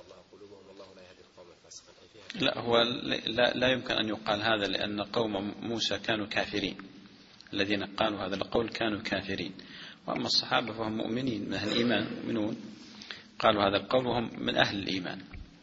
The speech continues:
Speaker 2: فلا يكون هو من باب تسلية، لأن النبي صلى الله عليه وسلم لما قيل له ذلك وأنزلت السورة وجد بأنهم، يعني، تراخوا شيئاً قليلاً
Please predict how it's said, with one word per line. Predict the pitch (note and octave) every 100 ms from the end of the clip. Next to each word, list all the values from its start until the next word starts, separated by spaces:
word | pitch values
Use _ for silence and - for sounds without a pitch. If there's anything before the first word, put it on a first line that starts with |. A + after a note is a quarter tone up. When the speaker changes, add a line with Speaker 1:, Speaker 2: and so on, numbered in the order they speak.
| - - -
Speaker 2:
فلا | A#2+ B2
يكون | A2+ - G2 F#2+
هو | - A2 A2
من | A2+ A2
باب | A2 A2+ A#2+
تسلية، | - A#2 - G#2
لأن | G2 G2 G#2+
النبي | G#2+ G#2+ G#2
صلى | -
الله | A#2 G#2
عليه | G#2
وسلم | G#2+ - - - - -
لما | G#2+ A2 G#2+
قيل | C#3
له | B2 A#2 G#2+ G#2+ G2+
ذلك | F#2+ F#2+
وأنزلت | A#2+ B2+ B2 A2+
السورة | - - A#2+ A2+ B2 - - - - - -
وجد | B2+ C3+ A#2+
بأنهم، | A#2 A2 A#2 A2+ B2+ D3 - - - - - - - - - -
يعني، | - F#2+ G#2 G#2
تراخوا | - A#2 B2 - F2
شيئاً | - G2 F#2+ -
قليلاً | F2+ - -